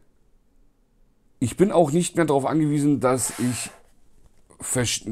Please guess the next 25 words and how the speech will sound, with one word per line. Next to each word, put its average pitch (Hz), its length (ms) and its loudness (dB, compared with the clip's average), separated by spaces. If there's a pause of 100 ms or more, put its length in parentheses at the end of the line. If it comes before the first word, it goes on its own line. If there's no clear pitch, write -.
(120)
dass 104 320 -8
ich 113 140 -6
viele 143 340 -4
lan-Ports 120 920 0
hinten 92 220 -6
dran 90 220 -8
habe 98 220 -4
zum 107 200 -6
Benutzen. 185 540 -4 (1600)
Mir 107 360 2
würde 147 260 2
dann 170 240 2
praktisch - 560 -4
ausreichen, 117 640 -2
weil 113 200 2 (300)
bei 110 120 2
der 120 120 2
kleinen 127 380 2
Fritzbox 175 480 -2
damals, 151 360 2
weiß 120 200 2
ich, 175 120 -6
da 117 160 2
war 107 200 4
nur 156 260 4